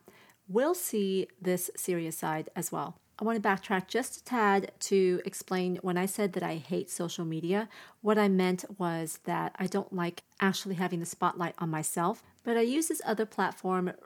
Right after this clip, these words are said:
really to share news and my thoughts on things that I feel are really important and I want people to consider or be aware of. So when my peeps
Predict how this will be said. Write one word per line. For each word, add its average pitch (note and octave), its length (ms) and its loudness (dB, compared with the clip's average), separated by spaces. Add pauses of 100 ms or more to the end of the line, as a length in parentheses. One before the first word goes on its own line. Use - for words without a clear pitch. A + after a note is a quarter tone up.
(100)
really F#3+ 340 2
to F#3 260 -2
share F3+ 300 -2
news G#3 580 2
and E3+ 560 -2
my F3 160 0
thoughts F#3 320 -2
on F#3 140 0
things F3+ 540 -2
that G3 160 0
I G3 60 0
feel G3 260 0
are F3+ 60 2
really F3+ 260 0
important F3+ 640 -4
and E3+ 420 -2
I F#3 60 -2
want E3 240 -6
people F3+ 240 -8
to - 160 -10
consider D#3 560 -10
or F3+ 160 -2
be F3 100 -2
aware D#3 340 -6
of. F3+ 100 -12 (240)
So G#3 540 -2
when A3 220 -2
my A3+ 100 0
peeps D#4+ 480 -4